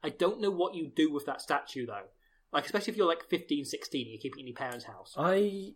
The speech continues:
Speaker 1: Where do you display it? What do you do with it?"
Speaker 2: I'm gonna go out on a limb and say I don't want to know.
Speaker 1: Mm,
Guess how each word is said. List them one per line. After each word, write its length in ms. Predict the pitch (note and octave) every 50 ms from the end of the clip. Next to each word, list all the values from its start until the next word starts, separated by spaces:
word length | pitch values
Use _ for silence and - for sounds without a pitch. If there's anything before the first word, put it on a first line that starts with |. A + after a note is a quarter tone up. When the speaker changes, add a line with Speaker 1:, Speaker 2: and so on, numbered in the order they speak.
| _ -
Speaker 1:
Where 180 | D3 F3 G3
do 80 | G3 G#3+
you 60 | A3
display 360 | G3+ G3+ G3 - - G#3+ D#3+ A#2
it? 100 | A2 A#2
What 120 | C#3+ -
do 80 | F#3+ F#3
you 60 | -
do 120 | G3 F#3+
with 100 | E3 -
it?" 160 | - - - _ -
Speaker 2:
I'm 180 | C#3 D3 C#3+
gonna 180 | C#3+ F#3 G#3 A3
go 300 | A3 G#3 F#3 E3 D#3 C#3+
out 60 | C3+
on 360 | C#3+ C3+ B2+ B2 A#2+ A#2 A2 -
a 60 | A2+
limb 160 | B2+ C#3+ E3
and 100 | F3+ E3
say 300 | - - - A#2+ A2 G#2
I 160 | G2 F#2+ F#2+ G2+
don't 300 | - G#2+ G2+ G2 F#2 F2
want 200 | G2 G2 - -
to 100 | - G#2
know. 300 | G#2 G2 G#2+ C3+ D#3 D#3+ - _ _ _ _ _ _ _ _ _ _ _ _ _ _ _ -
Speaker 1:
Mm, 280 | G#3 G#3+ F#3+ C3 A2